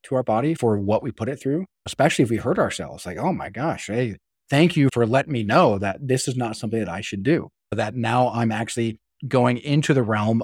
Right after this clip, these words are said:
of where things might be dangerous, for turning on that light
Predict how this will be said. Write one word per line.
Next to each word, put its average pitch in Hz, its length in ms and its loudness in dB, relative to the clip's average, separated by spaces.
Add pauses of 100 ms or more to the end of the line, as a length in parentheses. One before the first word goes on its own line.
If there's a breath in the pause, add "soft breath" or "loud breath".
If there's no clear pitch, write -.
of 110 320 2
where 110 300 4
things 117 260 -2
might 143 120 -2
be 120 100 0
dangerous, 120 340 2
for 104 100 -6
turning 127 280 -4
on 120 140 2
that 101 200 -2
light 120 340 0